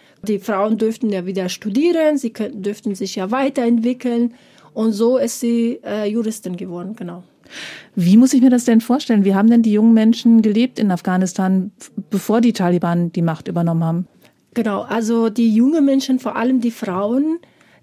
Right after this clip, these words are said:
Speaker 1: die haben eine rasante Entwicklung gemacht in Afghanistan. Also da habe ich mich von der Ferne immer, ähm,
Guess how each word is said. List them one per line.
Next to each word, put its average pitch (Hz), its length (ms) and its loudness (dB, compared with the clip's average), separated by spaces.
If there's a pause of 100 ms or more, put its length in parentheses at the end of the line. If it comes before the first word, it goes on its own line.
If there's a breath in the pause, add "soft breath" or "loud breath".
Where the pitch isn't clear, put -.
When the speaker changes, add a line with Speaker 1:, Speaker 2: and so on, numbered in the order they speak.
Speaker 1:
die 240 140 0
haben 262 400 -2
eine 233 340 -2
rasante 208 520 -4
Entwicklung 226 560 -2
gemacht 180 400 -8
in 202 100 -4
Afghanistan. 185 920 -8 (280 soft breath)
Also 208 200 -8
da 202 180 -8
habe 214 200 -6
ich 226 120 -4
mich 226 300 -2 (120)
von 202 220 -6
der 190 220 -8
Ferne 247 600 -2
immer, 226 380 0 (420 soft breath)
ähm, 202 760 -6